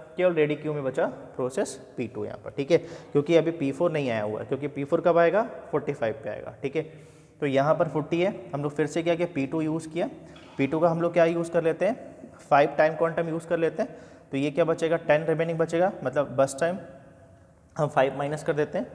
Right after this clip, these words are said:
कितना बचेगा, टेन, ये हो गया फ़ोर्टी फ़ाइव। जैसे फ़ोर्टी फ़ाइव हुआ, नेक्स्ट प्रोसेस पी फ़ोर भी रेडी क्यू के अंदर आ गया, ये भी रेडी क्यू के अंदर आ गया, ठीक है। फिर हमने चेक किया पी टू और पी फ़ोर में से किसका बस टाइम कम है,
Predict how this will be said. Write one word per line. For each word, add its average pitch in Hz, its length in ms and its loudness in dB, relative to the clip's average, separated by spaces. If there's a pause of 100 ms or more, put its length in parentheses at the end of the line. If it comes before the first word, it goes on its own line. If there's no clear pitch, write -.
(320)
कितना 147 240 2
बचेगा, 156 320 2
टेन, 160 260 0 (200)
ये 139 120 -2
हो 131 120 0
गया 139 140 -2
फ़ोर्टी 131 340 -4
फ़ाइव। - 220 -8 (360)
जैसे 143 280 2
फ़ोर्टी 185 280 2
फ़ाइव 180 300 4
हुआ, 185 220 4 (460)
नेक्स्ट 151 240 0
प्रोसेस 170 380 -2
पी 170 140 -2
फ़ोर 165 220 0
भी 175 100 2
रेडी 151 220 2
क्यू 143 160 -2
के 143 120 -2
अंदर 123 240 -2
आ 104 80 -4
गया, - 200 -12 (640)
ये 127 140 -4
भी 131 100 -2
रेडी 123 240 -2
क्यू 120 160 -8
के 143 140 -6
अंदर 139 240 -4
आ 113 100 -6
गया, 98 140 -12
ठीक 127 220 -6
है। 151 60 6 (380)
फिर 175 120 8
हमने 180 160 4
चेक 175 260 -2
किया 160 200 2 (460)
पी 143 120 -2
टू 165 180 0
और 170 100 4
पी 160 180 -4
फ़ोर 160 180 0
में 160 120 -2
से 170 120 -6
किसका 165 280 0
बस 180 240 4
टाइम 180 140 2
कम 175 220 2
है, 180 100 -2